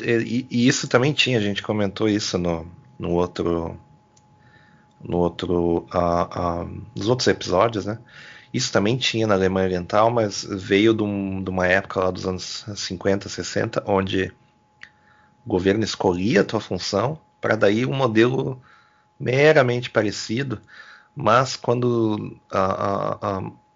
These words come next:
era, era raro disso acontecer, é raro de ter desemprego, porque existia muita função fantasma,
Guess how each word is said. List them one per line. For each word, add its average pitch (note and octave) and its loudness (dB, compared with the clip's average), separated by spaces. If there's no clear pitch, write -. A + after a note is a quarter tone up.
era, A2+ 4
era G#2+ 4
raro B2 4
disso G#2+ -4
acontecer, G2 -4
é A2 6
raro A2+ 2
de G#2 -6
ter G#2+ -4
desemprego, G2+ -2
porque - -4
existia A2+ -2
muita B2+ 0
função B2+ -2
fantasma, A2+ 0